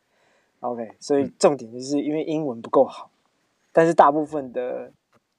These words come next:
Speaker 1: 写作都是要英文写作，所以他们决定要来做一个就是辅助大家的英文写作的东西，这是为什么他们才想要做 Grammarly 这样。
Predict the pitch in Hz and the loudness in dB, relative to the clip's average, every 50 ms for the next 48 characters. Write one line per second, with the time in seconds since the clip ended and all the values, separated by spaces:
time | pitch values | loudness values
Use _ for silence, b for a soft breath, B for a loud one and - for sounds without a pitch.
0 | _ _ _ - - 269 - - - - 165 135 - 135 135 143 147 147 147 135 | _ _ _ -10 -8 -8 -8 -6 0 0 0 2 0 -2 -2 -2 -2 -2 0 -2
1 | 135 117 147 139 135 113 104 107 - - - - _ - 113 98 _ _ _ _ | -2 -4 -4 -10 -10 -14 -18 -20 -20 -20 -20 -20 _ -18 -18 -18 _ _ _ _
2 | _ _ _ _ _ _ _ _ _ _ _ _ _ _ _ _ _ - - 131 | _ _ _ _ _ _ _ _ _ _ _ _ _ _ _ _ _ -12 -6 -4
3 | 135 143 147 131 123 120 131 139 139 131 127 - 120 117 120 _ 147 135 131 131 | -2 0 0 -2 -4 -6 -6 -6 -6 -8 -12 -12 -12 -12 -8 _ -6 -4 -2 -2
4 | 127 120 117 113 110 - - 143 123 117 110 - - 120 127 - - 120 - - | 0 0 -2 -4 -6 -2 -2 0 0 0 -4 -6 -8 -8 -8 -10 -14 -14 -14 -14
5 | - - - - _ _ _ _ _ _ _ _ _ _ _ _ _ _ _ _ | -16 -18 -18 -20 _ _ _ _ _ _ _ _ _ _ _ _ _ _ _ _
6 | _ _ _ _ - 135 120 120 - 180 165 143 127 117 - _ _ 151 131 127 | _ _ _ _ -10 -10 -10 -2 2 4 4 4 2 -2 -10 _ _ 4 6 8
7 | 127 127 120 107 139 139 135 123 113 113 - - - - - - 117 120 - - | 6 6 4 2 -4 -8 -10 -12 -14 -14 -18 -20 -20 -18 -16 -14 -14 -14 -16 -20
8 | - _ - - - - _ _ _ _ _ _ _ _ _ _ _ _ _ - | -20 _ -20 -20 -20 -20 _ _ _ _ _ _ _ _ _ _ _ _ _ -6
9 | 131 131 135 143 139 123 120 107 110 120 123 120 120 113 113 110 _ _ _ _ | -4 0 0 0 0 0 -4 -10 -10 -10 -10 -10 -14 -16 -20 -20 _ _ _ _
10 | _ _ _ _ _ _ _ _ _ _ _ _ _ - - 123 120 123 120 110 | _ _ _ _ _ _ _ _ _ _ _ _ _ -6 -4 -2 -2 -2 -4 -6
11 | 117 - 135 123 117 - _ _ - 113 107 110 117 113 117 - - - _ - | -6 -4 -4 -4 -4 -6 _ _ 0 0 0 0 -6 -10 -12 -14 -16 -18 _ -20
12 | - | -20